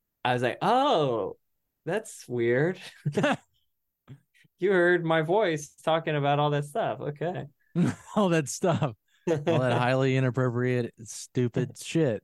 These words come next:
Speaker 2: Yeah, great. Um,
Speaker 1: He liked it.
Speaker 2: yeah. I know you didn't watch the show, but I wanted to talk about Blue Eye Samurai.
Speaker 1: Blue Eye Samurai.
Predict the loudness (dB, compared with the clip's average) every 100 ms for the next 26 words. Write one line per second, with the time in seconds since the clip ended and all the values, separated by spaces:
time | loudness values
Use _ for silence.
0 | _ -8 -4 -4 -6 -2 -2 -2 -8 -14
1 | _ _ _ _ _ _ _ _ _ _
2 | 0 2 2 0 -2 -6 -8 -18 _ _
3 | _ -8 -4 -2 -4 -4 -8 -10 -14 _
4 | _ _ _ -6 -4 -6 -12 _ _ _
5 | 0 2 2 2 0 0 0 0 -4 -4
6 | 0 0 0 -2 -2 -2 -4 _ _ _
7 | _ _ _ _ _ _ -2 0 0 0
8 | -2 -2 -4 -4 -4 -4 -6 -10 _ -20
9 | -8 -2 0 0 -2 -4 -8 -6 -6 -6
10 | -8 -12 _ _ _ _ _ _ _ _
11 | _ _ _ _ _ _ -10 -6 -6 -6
12 | -8 -12 -12 -14 -18 -20